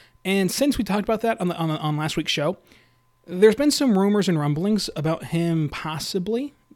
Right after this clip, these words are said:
being the next commissioner of baseball. And I think that that's very interesting because I, I'm not sure what would go into that,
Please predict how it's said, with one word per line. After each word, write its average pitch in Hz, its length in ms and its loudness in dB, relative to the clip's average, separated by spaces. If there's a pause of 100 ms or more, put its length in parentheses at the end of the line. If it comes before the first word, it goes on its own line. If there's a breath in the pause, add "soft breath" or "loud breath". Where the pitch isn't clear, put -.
(320)
being 185 180 0
the 175 60 0
next 185 240 -4
commissioner 185 420 -4
of 175 100 -10
baseball. 202 380 -10 (1300 soft breath)
And 233 420 0 (280)
I 226 240 -2
think 262 160 -8
that 247 80 -10
that's 240 180 -4
very 190 400 -2
interesting 220 520 -6 (1200)
because 196 600 -2 (1400)
I, 226 280 -8
I'm 226 180 2
not 262 160 2
sure 240 580 -2 (460 soft breath)
what 190 260 0
would 202 140 0
go 160 160 4
into 180 240 0
that, 226 400 -4